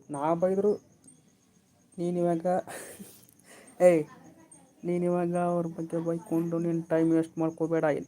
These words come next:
ನಿನ್ನ ಬಗ್ಗೆ ಮಾತಾಡ್ತಿರೋದು ಸತ್ತು ಹೋಗಿ ಅವ್ರಿಗೆ ತಿಥಿ ಮಾಡು ಅಷ್ಟೇ. ನನಗೆ ಅವಶ್ಯಕತೆ ಇಲ್ಲ ಯಾರು. ಹಿಂಗೆ ಇದ್ದಾರೆ ಅವರು ಒಬ್ಬರು. ಒಬ್ರಿಗೆ ಮೇಲ್ ಚೆನ್ನಾಗಿ ಒಳ್ಳೇದಾಗ್ಲಿ, ದೇವ್ರು ಒಳ್ಳೇದಾಗ್ಲಿ.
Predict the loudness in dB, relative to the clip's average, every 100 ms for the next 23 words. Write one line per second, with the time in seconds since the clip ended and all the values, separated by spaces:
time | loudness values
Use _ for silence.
0 | -6 -4 -2 -2 -2 -2 -2 -6 -10 -6
1 | -4 -4 -6 -10 -20 -20 -20 -20 -20 -20
2 | _ -8 -2 0 0 2 2 2 0 0
3 | -2 -4 -2 0 0 2 0 -2 -8 -8
4 | -16 -20 -20 -20 -20 -20 -20 -20 -20 -8
5 | -4 0 2 0 -2 -6 -2 0 0 -2
6 | -6 -16 -8 0 8 8 10 8 8 6
7 | 4 2 2 0 -4 -20 -20 -20 -20 _
8 | _ _ _ _ _ _ _ _ -20 -20
9 | _ _ -20 -20 _ _ _ _ _ _
10 | _ _ -8 -4 -4 -2 -2 -2 -2 -2
11 | -2 0 0 -2 0 0 0 -4 4 6
12 | 6 6 6 8 6 4 0 -2 -4